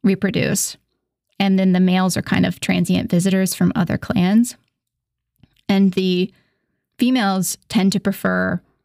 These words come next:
males that are new. So they, like, arrived after they were born. And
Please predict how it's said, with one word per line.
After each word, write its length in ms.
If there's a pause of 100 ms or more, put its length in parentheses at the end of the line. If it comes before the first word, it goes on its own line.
(380)
males 580
that 220
are 320
new. 340 (260)
So 440
they, 420
like, 220
arrived 640
after 280
they 140
were 120
born. 460 (680)
And 440